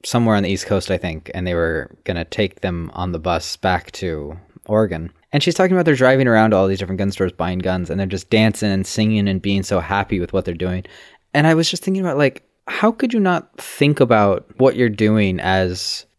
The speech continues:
like, even if you think that it's for the greater good or for the cause or something like that, still feel ambivalent about it? How can you have this kind of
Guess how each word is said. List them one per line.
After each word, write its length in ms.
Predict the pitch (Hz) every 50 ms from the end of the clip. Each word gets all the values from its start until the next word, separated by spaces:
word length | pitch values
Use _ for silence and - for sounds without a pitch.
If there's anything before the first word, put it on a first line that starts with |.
| - -
like, 200 | 156 160 160 151
even 200 | 175 220 220 233
if 100 | 220 - -
you 60 | 143
think 260 | - - 147 139 -
that 140 | - 123 107
it's 320 | 107 98 - - - - - _
for 240 | - - - 139 127
the 120 | 117 113 104
greater 340 | 92 110 110 107 98 101
good 420 | 90 - - 107 104 95 87 80 -
or 160 | 87 90 90
for 240 | - - - 107 104 -
the 60 | - 104
cause 580 | - - - 95 92 90 87 85 78 78 85
or 60 | 82
something 320 | 85 - - 95 90 92 85
like 160 | 85 85 -
that, 240 | - 95 90 - - - - - - _ _ _ - -
still 400 | - - - - 180 208 202 151
feel 220 | - - 147 131 110
ambivalent 480 | 113 107 98 98 120 123 131 113 92
about 240 | 87 - 62 57 -
it? 100 | - -
How 140 | - - 156
can 160 | 156 - 185
you 60 | 175
have 160 | 160 156 143 131
this 100 | 127 -
kind 220 | - 123 110 101
of 180 | 95 80 - _